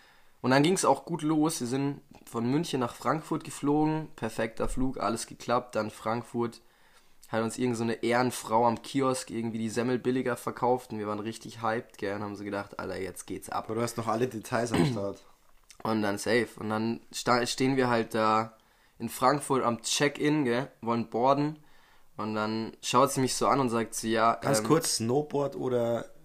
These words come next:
Speaker 2: äh, normal Surfboard?
Speaker 1: Wie?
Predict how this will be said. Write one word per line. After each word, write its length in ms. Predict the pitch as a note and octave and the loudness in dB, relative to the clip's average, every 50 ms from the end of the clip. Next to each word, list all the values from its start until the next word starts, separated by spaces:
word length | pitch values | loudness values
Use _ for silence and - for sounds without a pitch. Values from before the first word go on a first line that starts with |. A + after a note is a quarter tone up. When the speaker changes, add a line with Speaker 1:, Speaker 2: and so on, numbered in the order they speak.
| - - - | -20 -16 -12
Speaker 2:
äh, 320 | G2+ G#2 G#2 G#2 G2+ G2+ | -8 -6 -6 -6 -6 -6
normal 560 | G#2 G2+ G#2 G#2+ G#2+ G#2 G2+ G2+ G2+ G2 F#2+ - | -8 -8 -6 -4 -4 -2 -2 -2 -2 -4 -8 -12
Surfboard? 720 | - - - - G#2 G2+ G2 - - - F#2+ F2+ F2+ F2 - - - - - - - - - - - - - _ - - - - - | -14 -12 -8 -6 -6 -6 -6 -8 -10 -8 -8 -8 -8 -10 -14 -20 -20 -20 -20 -20 -20 -20 -20 -20 -20 -20 -20 _ -20 -20 -20 -18 -10
Speaker 1:
Wie? 220 | - G2+ G2+ G2+ | -6 -6 -6 -6